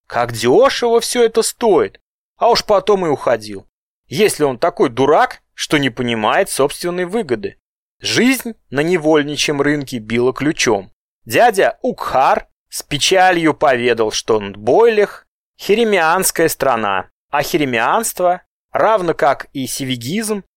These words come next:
крайне неодобрительно относятся к рабству. Вечно всякие дурацкие предрассудки мешают людям делать бизнес. К счастью, прямого запрета в священных текстах нет.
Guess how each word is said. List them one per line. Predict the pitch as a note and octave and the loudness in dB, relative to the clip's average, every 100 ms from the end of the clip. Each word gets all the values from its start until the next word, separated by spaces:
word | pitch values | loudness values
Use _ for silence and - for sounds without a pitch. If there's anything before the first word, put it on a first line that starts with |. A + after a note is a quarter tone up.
| _ - | _ -8
крайне | - B2+ C#3 D3 C#3+ C3 B2 | -2 4 4 4 2 0 -4
неодобрительно | B2+ B2 A#2 A#2 A2+ F3 G3+ G3+ F3 C#3+ | -2 0 0 0 0 -4 -2 -4 0 -2
относятся | - G#2+ A#2 C3+ - B2 | -2 -2 -2 -4 -6 -6
к | - | -2
рабству. | A#2+ A2+ - - F#2 _ _ _ _ | 0 0 -2 -14 -18 _ _ _ _
Вечно | G#2 C#3 G#3+ G#3 G3+ | -4 0 0 0 -2
всякие | - F3+ F#3+ - E3+ | 0 0 0 -2 -6
дурацкие | C#3 D#3 D#3+ E3 - D3+ | 0 2 2 0 -6 -6
предрассудки | C#3+ D#3 C#3 D3 D#3 - - C#3 G3 - - | -2 0 2 0 0 -4 -4 -4 -6 -8 -6
мешают | D3+ C3 B2 - C3+ B2+ - | -4 -2 0 2 2 0 -2
людям | D3+ A3+ A3+ | -6 -4 -4
делать | E3+ C3+ D#3 C3+ | -4 0 0 0
бизнес. | A2+ A#2 G2 F2+ - - _ _ _ - | -4 -8 -8 -10 -14 -16 _ _ _ -4
К | |
счастью, | - C3 A2+ A2+ - F3 A3+ _ _ _ | 0 2 2 0 -4 -4 -4 _ _ _
прямого | E3 G3+ A#3 C#4+ F3 C3 | 2 4 4 4 4 2
запрета | B2+ C3+ - D#3+ B3+ - | 0 0 0 2 2 0
в | - | -4
священных | - A#2+ A#2 - F3+ D#3+ C3+ A2+ | -8 -6 -4 0 0 -2 -4 -8
текстах | - D#3 A3 - - G3+ - _ _ - | -6 -2 -2 -2 -2 -2 -4 _ _ -12
нет. | B2+ D#3+ C#3 - | -6 -2 -2 -2